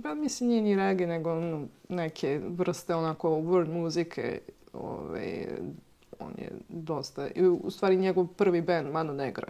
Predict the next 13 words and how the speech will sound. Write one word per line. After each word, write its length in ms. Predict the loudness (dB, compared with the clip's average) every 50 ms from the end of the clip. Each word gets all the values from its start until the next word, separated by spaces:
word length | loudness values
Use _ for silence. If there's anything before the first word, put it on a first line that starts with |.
| -8
je 160 | -8 -6 -6 -8 -8 -10 -20 -20 _ 2
poznatiji 720 | 4 4 4 4 2 0 0 0 -2 -2 -4 -4 -4 -8 -10 -18 _ _ _ _ -12 -6
od 260 | -6 -6 -6 -6 -10 -8 -2
njega, 640 | 0 0 2 2 2 0 0 0 0 0 0 -2 -2 0
ali 360 | 2 2 4 4 2 2 0
kako 280 | 0 0 0 0 2 0
je 80 | 0
on 140 | 0 0 0
prešao 340 | 2 2 2 0 0 -4 -6
sam, 460 | -6 -4 -2 -2 -2 -2 -4 -6 -10 -12 _ _ _ _ -8
isto 340 | -6 -6 -6 -8 -10 -10 -10
je, 60 | -10
ono, 200 | -10 -12 -14 -18